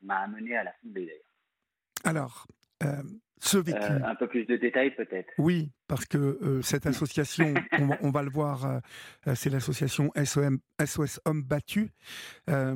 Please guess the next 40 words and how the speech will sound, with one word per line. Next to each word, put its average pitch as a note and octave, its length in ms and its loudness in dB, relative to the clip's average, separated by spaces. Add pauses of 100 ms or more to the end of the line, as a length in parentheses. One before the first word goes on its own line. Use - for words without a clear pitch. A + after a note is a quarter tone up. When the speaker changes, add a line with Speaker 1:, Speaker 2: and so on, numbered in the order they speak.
(100)
Speaker 2:
mais C3+ 320 2 (280)
voilà, C#3+ 300 0
je, - 420 -16
je, D3 100 -4 (220)
je C3+ 140 4
supposais D#3 680 4
en, C3+ 240 0
en C#3 140 2
ayant C#3 180 4
pris C#3+ 140 0
connaissance, C#3+ 580 -2
euh, B2+ 120 0 (480)
du B2+ 160 0
début, D3+ 460 2
euh, C3 140 2
de B2+ 100 0
votre C3 260 0
fiche, F3 340 0 (480)
euh, B2+ 80 2
que - 180 -2
l'on, C#3 600 2 (180)
on C3+ 120 4
ne C3 120 4
crée D#3+ 280 2
pas E3 300 0
ou C#3 160 -6
que C#3 140 -2
l'on C3 160 2
n'atterrit C3+ 460 0
pas D3 160 2
dans C3+ 140 -2
une C3 160 0
association C3+ 560 0
telle B2+ 220 -2
que - 120 -2
S C3 220 0
O C#3+ 40 2
S C3+ 260 -2
Hommes C#3 140 4
Battus, D#3+ 400 0